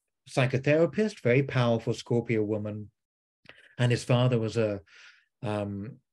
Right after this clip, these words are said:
deeply Moon Pluto emotional man. And there was that fear with Pluto on the I C that any, any moment there could be an eruption between the parents and something could change and never go back.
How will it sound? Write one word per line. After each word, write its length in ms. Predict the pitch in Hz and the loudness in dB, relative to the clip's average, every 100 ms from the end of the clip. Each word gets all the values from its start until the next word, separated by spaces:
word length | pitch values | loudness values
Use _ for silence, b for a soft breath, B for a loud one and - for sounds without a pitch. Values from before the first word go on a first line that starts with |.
| - B - 131 | -12 B -12 0
deeply 480 | 156 180 135 135 127 | 2 2 4 4 8
Moon 340 | 131 147 156 | 8 8 6
Pluto 400 | 131 139 131 131 | 4 4 6 4
emotional 640 | 117 117 127 131 139 117 | 4 6 6 4 4 2
man. 480 | 117 117 110 107 120 147 | 0 0 -2 -6 -10 -2
And 340 | 131 131 123 B B B _ | 2 2 0 B B B _
there 100 | 160 | 0
was 120 | 170 | 2
that 160 | 147 139 | 0 -2
fear 640 | - 208 233 143 101 113 - _ _ _ _ | -2 2 4 4 0 -6 -12 _ _ _ _
with 200 | 127 135 | 2 2
Pluto 340 | 135 165 - 151 | 4 2 4 6
on 140 | 131 | 6
the 120 | 123 | 6
I 120 | 123 | 4
C 440 | 123 - 175 127 107 | 2 2 0 0 0
that 300 | 123 120 - b b b b _ | 0 0 -4 b b b b _
any, 260 | 156 185 151 - - | 0 2 0 -6 -6
any 180 | 170 190 | 0 4
moment 480 | 160 175 175 110 104 | 4 4 4 2 0
there 80 | |
could 200 | 120 139 | 0 2
be 120 | 135 127 | 4 6
an 80 | |
eruption 600 | 131 127 147 - - 92 | 6 6 2 -2 -8 -8
between 340 | 95 - 120 110 | -8 -4 -2 -2
the 60 | |
parents 720 | 117 135 135 113 - - - - B B B | 0 4 4 2 -2 -12 -14 -16 B B B
and 120 | 117 | -4
something 300 | - 151 135 | 2 4 4
could 160 | 131 131 | 4 0
change 340 | 139 117 107 | 2 2 0
and 100 | 113 | 0
never 200 | 123 120 | 2 2
go 140 | - 113 | 2 0
back. 360 | 104 101 - | -2 -6 -12